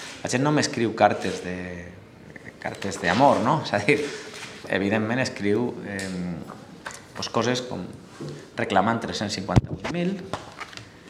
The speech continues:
reclamant cent vint-i-nou mil, reclamant cent seixanta mil, reclamant cinc-cents trenta-sis mil, reclamant un milió cinc-cents quatre mil,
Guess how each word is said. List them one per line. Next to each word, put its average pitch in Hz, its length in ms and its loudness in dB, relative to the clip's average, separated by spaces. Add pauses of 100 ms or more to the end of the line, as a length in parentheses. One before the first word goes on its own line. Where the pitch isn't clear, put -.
(320)
reclamant 107 560 4
cent 104 160 2
vint-i-nou 90 400 -2
mil, 170 380 4 (680)
reclamant 107 400 4
cent 107 180 0
seixanta 92 460 0
mil, 170 240 4 (540)
reclamant 110 420 4
cinc-cents 107 320 0
trenta-sis 95 400 -2
mil, 175 320 6 (640)
reclamant 113 480 6
un 113 160 6
milió 107 240 4
cinc-cents 104 320 -2
quatre 95 320 2
mil, 180 320 6